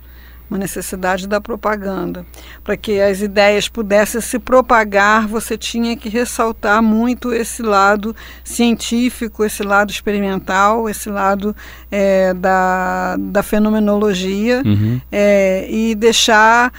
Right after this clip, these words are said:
Speaker 1: como base a questão moral, ética, filosófica, né? É, agora, espiri-, espiritualismo metafísico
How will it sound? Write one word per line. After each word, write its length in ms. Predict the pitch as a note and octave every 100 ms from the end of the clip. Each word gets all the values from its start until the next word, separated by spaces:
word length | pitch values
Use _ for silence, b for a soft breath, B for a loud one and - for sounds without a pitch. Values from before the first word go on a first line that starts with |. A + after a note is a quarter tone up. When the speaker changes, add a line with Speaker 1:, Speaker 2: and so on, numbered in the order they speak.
| B B
Speaker 1:
como 540 | A3 A3 A#3 B3 B3
base 840 | G3+ G3+ G#3+ A#3 B3+ C4 G#3+ B3+ A#3 - -
a 320 | G#3 G3+ G3+ G#3
questão 600 | A#3 - - G#3 G#3+ A3
moral, 760 | A3 A#3+ A3 G3+ G#3 A3 A#3 -
ética, 640 | G3+ G#3 G#3 - - G3+
filosófica, 840 | - G3+ G3+ F#3 E3 E3 - - G3
né? 300 | F#3 G3 A#3+ C#4 B B B B B B
É, 300 | G3+ G3+ G3
agora, 760 | F#3+ A3+ G3+ G3 F3+ F3+ F3+ - - - - - -
espiri-, 420 | - D4 C#4 -
espiritualismo 880 | B3+ - D4 D4 D4+ B3+ A3+ G#3 A3+
metafísico 1120 | A3+ C4 B3+ A3 - C4+ D#4 C4+ G#3 - F#3